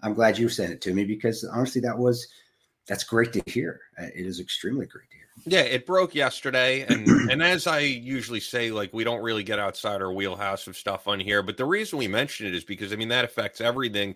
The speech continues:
Speaker 1: Yeah.
Speaker 2: and also was originally set up to s-, to squash disinformation on Russia and Ukraine, which is very much in our wheelhouse. The problem was also, I mean, there's a problem with it at large, but when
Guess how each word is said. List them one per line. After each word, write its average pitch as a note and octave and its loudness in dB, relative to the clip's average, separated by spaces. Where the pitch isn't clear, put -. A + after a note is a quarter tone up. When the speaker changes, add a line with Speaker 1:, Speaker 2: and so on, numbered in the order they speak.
Speaker 1:
Yeah. C#2 -6
Speaker 2:
and C3+ 0
also D3+ 2
was C3 0
originally B2 0
set G#2 0
up G#2+ 0
to G2+ -8
s-, - -6
to G2 -6
squash G2 -2
disinformation F2+ -4
on G#2 2
Russia G2 2
and F2+ -2
Ukraine, F#2 0
which F2+ -8
is G2 -8
very B2+ 2
much F#2 -4
in F#2 -8
our F2+ -2
wheelhouse. D#2+ -4
The A2 0
problem C3+ 0
was G#2+ 2
also, G2+ 0
I - -6
mean, A#2 0
there's A2+ 0
a G2 -4
problem G#2+ 2
with F#2 -2
it F2+ 2
at F2 4
large, F2 2
but G2+ 2
when G2 -2